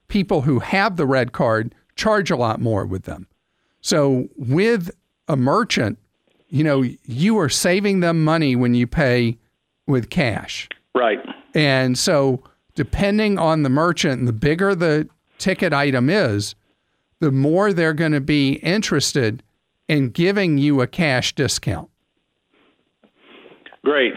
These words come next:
Speaker 2: So, uh, and I know what typical merchant fees are, what, around two percent, percent and a half?
Speaker 1: Well, people wish they, uh, is, uh, business owners <laughs> wish they were a, a point and a half to two. If something's a huge corporation,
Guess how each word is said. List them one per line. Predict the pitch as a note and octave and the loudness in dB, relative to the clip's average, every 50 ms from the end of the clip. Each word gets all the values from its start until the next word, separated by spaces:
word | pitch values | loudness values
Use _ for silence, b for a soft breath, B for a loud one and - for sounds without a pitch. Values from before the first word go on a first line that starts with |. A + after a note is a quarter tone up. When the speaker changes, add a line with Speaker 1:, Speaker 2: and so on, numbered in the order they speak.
| - - | 0 0
Speaker 2:
So, | E3+ C#3+ C#3+ D3 D3 | 2 4 4 4 4
uh, | C3 C3+ C#3+ C#3+ | 4 4 2 2
and | E3+ D3+ D#3+ | 0 0 0
I | E3 | 0
know | E3 D#3+ D#3 D#3 | 0 0 0 0
what | - C3 D#3 C#3+ - - | 0 -2 -2 -2 0 -2
typical | G#3+ - F3+ - D#3 C3 | -2 -2 0 0 2 2
merchant | B2+ D3 D#3 D3 - - C#3 C3 - | 2 2 2 2 0 0 -2 -2 0
fees | - C#3+ C3+ C3+ C#3 B2+ C3 | 2 2 4 4 4 4 2
are, | C3 A#2+ A#2+ | 2 2 2
what, | A#2+ B2+ A#2+ A#2+ | 2 2 2 2
around | A#2+ A#2+ A#2 A2+ - | 2 2 2 0 0
two | F#3+ F3+ F3+ | 0 0 0
percent, | D3 C3+ - - D3 D#3 E3 D#3+ - - - _ - | 0 0 0 0 2 0 0 0 -4 -8 -8 _ -4
percent | C3 - - D3+ - | -2 0 -2 -2 0
and | C#3+ | 0
a | C3 | 0
half? | D3 D#3 D#3+ D#3+ D#3+ - - - - | 0 0 0 -2 -4 -8 -10 -6 -2
Speaker 1:
Well, | E3+ E3 G#3 F#3+ F#3 F3+ D#3+ - _ _ _ _ _ _ _ | 0 2 2 2 2 0 -2 -4 _ _ _ _ _ _ _
people | - A3 A3+ - G#3 G3+ D#3+ | -2 -2 0 0 0 0 0
wish | C#3 C#3+ F3+ A3 G#3 - - - | 0 2 2 2 0 0 -2 -2
they, | F#3+ F#3+ D#3+ D#3+ | 0 0 0 0
uh, | D3+ D3+ - D3 D3+ D3+ D#3+ E3+ - - | 0 -2 -4 -4 -4 -2 -2 -4 -4 -4
is, | - E3 D3+ D3 D3 C#3 C3 B2+ C3+ | -2 0 0 2 2 0 0 0 0
uh, | D3 C#3 B2 B2+ C3 | 0 2 0 0 -2
business | B2 C3+ C#3+ F3+ F#3 F3+ - G#3+ E3 - - | -4 -2 -2 0 0 0 0 0 0 0 0
owners | F3 D3 C#3 C3+ A#2+ - - - | 0 0 0 0 -2 -2 -6 -4
<laughs> | - | -2
wish | A3 F#3+ - - - | 0 0 0 0 0
they | G#3+ F#3 E3 | 0 0 2
were | D3+ C#3+ C3+ B2+ | 2 2 2 2
a, | C3 B2+ - _ _ _ _ _ _ | 0 -2 -6 _ _ _ _ _ _
a | F#3 F#3 | -6 -4
point | - - G3 E3+ D#3+ | -2 0 0 0 0
and | D3 D3 | 0 0
a | C3+ C3+ | 0 2
half | D3 C#3+ B2+ A#2 - - | 2 0 0 0 -2 -4
to | - A2 | -6 -6
two. | - - G3 D3 B2 F2+ - B B B B B - | -4 -2 0 0 0 0 -2 B B B B B -2
If | G#3 F#3 E3+ D3+ D3 F3+ E3 | 0 0 0 -2 -2 -4 -2
something's | - A3 G#3+ A3 A#3+ A3+ G#3 D#3+ - | 0 0 0 0 0 0 0 0 0
a | D#3+ | -2
huge | C3 - - A3 A3+ B3 A3+ F#3+ - - | -2 -2 -2 0 0 0 0 -2 -4 -4
corporation, | - F#3 D#3 D3+ - D#3+ D3 C#3+ D3 C3+ B2+ - D3+ A2 F#2+ F#2 | -2 -2 -2 0 0 0 0 2 2 2 2 0 0 -2 -2 -4